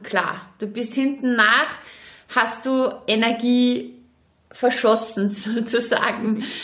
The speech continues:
je nachdem wie intensiv es war. Aber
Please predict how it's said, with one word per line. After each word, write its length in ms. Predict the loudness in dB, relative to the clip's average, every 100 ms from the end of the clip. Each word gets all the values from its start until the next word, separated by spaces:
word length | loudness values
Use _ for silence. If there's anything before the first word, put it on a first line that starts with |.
| -14 -4
je 140 | 2
nachdem 420 | 2 0 -2 0
wie 60 | 0
intensiv 580 | -2 -2 -2 0 -4 -6
es 180 | -6 0
war. 240 | 0 2
Aber 420 | 2 4 2 -2